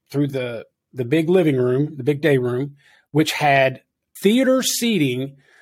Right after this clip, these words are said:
on their recliners. And on the head of their recliners, they had, uh, embossed was their logo for their fire department. And they had a great big old T V. Now, behind that was the most amazing firehouse kitchen I've ever seen.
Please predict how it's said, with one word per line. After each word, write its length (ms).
on 280
their 520
recliners. 840
And 260
on 200
the 80
head 220
of 60
their 140
recliners, 640
they 160
had, 420
uh, 140
embossed 640
was 160
their 160
logo 420
for 140
their 120
fire 220
department. 480
And 140
they 100
had 120
a 180
great 360
big 160
old 180
T 200
V. 340
Now, 260
behind 560
that 300
was 380
the 120
most 240
amazing 640
firehouse 420
kitchen 320
I've 80
ever 160
seen. 500